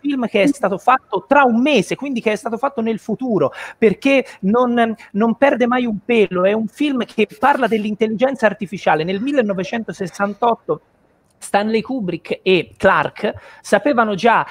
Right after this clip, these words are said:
che prima o poi l'intelligenza artificiale, il computer, avrebbe preso il sopravvento sull'essere umano. Ai tempi si poteva ridere, si poteva dire: "Ma cosa state dicendo?"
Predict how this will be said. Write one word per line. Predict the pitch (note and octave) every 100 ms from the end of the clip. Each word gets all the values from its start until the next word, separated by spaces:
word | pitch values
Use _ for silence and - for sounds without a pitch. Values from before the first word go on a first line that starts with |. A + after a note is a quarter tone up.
| -
che | - G#3+
prima | - A3+
o | A3+
poi | C4 C#4
l'intelligenza | A#3 F#3+ G3 F#3+ A#3 A3+
artificiale, | G3 F#3+ G3 - B3 G3+
il | G3
computer, | - B3 A3 - C4+ G#3+ C#3 B2+ - -
avrebbe | D3+ G3 G#3 F#3+
preso | A#3 G#3
il | F#3+
sopravvento | - - D#3+ F3 G#3+ F3+
sull'essere | - D3 D#3+ - C#3
umano. | C#3+ C#3+ C#3
Ai | D3
tempi | B3 C4 G3
si | F3+
poteva | F3 D#3+ E3+
ridere, | F3 B3 D3 C3+
si | C#3 D#3
poteva | D#3+ F3
dire: | D#3 D3+
"Ma | G#3
cosa | - A#3+ G3+
state | - E3 E3
dicendo?" | - - A2+ G#2+